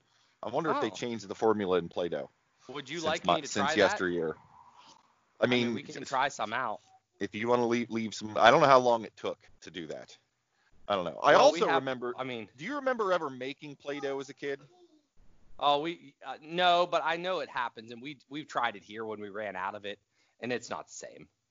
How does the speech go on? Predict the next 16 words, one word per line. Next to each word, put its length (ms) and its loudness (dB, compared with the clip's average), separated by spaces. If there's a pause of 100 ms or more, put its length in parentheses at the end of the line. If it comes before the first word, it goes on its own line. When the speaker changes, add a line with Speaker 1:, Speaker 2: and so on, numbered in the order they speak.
(100)
Speaker 2:
It's 220 -10
just 260 -2
Speaker 1:
No, 60 -2
Speaker 2:
not 100 -8
the 60 -14
same. 320 -10
Speaker 1:
no, 360 -6 (560)
no. 300 -10 (100)
It's, 220 -10
it's 300 -12
like, 200 4
it's 160 -6
like 160 0 (280)
fl-, 200 -14
it's 160 -8
like 160 0